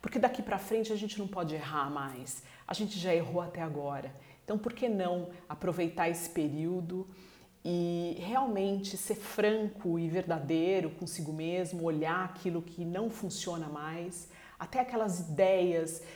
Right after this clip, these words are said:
que a gente tem como certas ou ideologias que a gente se apegou até hoje e que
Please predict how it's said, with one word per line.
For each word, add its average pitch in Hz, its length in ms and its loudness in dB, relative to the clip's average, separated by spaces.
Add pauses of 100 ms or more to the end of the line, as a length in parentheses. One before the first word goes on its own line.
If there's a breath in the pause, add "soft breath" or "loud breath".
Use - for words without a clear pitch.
(200 loud breath)
que 196 100 4
a 185 40 6
gente 190 340 0
tem 202 340 2
como 196 400 0
certas 180 1000 0
ou 185 100 6
ideologias 196 1120 6
que - 100 -4
a 180 40 0
gente 185 200 -4
se - 120 -6
apegou 175 400 0
até 180 220 -2
hoje 165 720 4 (460 loud breath)
e 208 80 2
que 208 1000 2